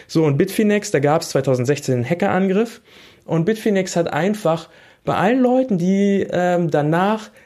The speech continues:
ähm, Coins auf der Exchange hatten, haben die sechsunddreißig Prozent von ihrem Guthaben abgezogen und haben denen einen, ähm, Schuldscheintoken übergeben,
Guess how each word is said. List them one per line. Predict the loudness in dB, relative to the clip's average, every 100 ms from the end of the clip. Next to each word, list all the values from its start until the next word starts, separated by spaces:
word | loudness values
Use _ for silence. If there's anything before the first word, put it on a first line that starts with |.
| _ _ -4
ähm, | 0 2 2 0 -2
Coins | -2 0 0 -2 -8 -2
auf | -2 -2
der | -6
Exchange | -6 -6 0 0 0
hatten, | -2 0 -2 -4 -12 -4
haben | 0 2
die | 4 2 0 -4
sechsunddreißig | -2 -2 0 0 0 -2 -4
Prozent | -4 -2 -2
von | 0 -2
ihrem | 0 0 2
Guthaben | 2 0 0 -2 -2 -4 -6 -16 -20 _ _
abgezogen | -4 -2 -4 0 0 0
und | -2 0
haben | 0 2
denen | 2 2 2 -2 -10 -20 -6
einen, | 0 2 2 4 2 0
ähm, | 0 2 2 2 -2 -4 -16 _
Schuldscheintoken | -6 0 0 0 -6 -6 -6 -4 -4 -4 -6 -10 -10 -16 _ _
übergeben, | -2 0 0 0 0 0 -2 -4